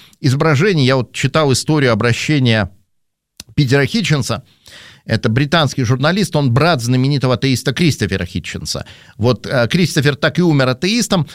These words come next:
а Питер, он христианин. И вот, э, он рассказывает историю своего обращения. Он в молодости был такой свирепый атеист, сжёг свою Библию даже, чтобы как, подчеркнуть, какой он свирепый атеист. Э, и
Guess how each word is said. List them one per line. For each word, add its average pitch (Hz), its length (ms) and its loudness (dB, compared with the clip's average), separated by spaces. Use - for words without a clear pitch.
а 147 160 0
Питер, 185 300 0
он 156 120 2
христианин. 139 640 -2
И 147 80 2
вот, 190 260 0
э, 127 540 0
он 170 200 0
рассказывает 165 480 -2
историю 147 380 -2
своего 151 360 -2
обращения. 202 580 0
Он 160 80 2
в 135 80 2
молодости 156 480 0
был 123 240 0
такой 120 240 -2
свирепый 143 500 0
атеист, 196 560 -4
сжёг 117 460 0
свою 113 260 -2
Библию 190 360 -2
даже, 147 260 0
чтобы 123 300 -2
как, 107 320 -6
подчеркнуть, 123 500 -2
какой 95 240 -4
он 87 60 -2
свирепый 101 380 -2
атеист. 87 340 -4
Э, 113 320 0
и 147 240 4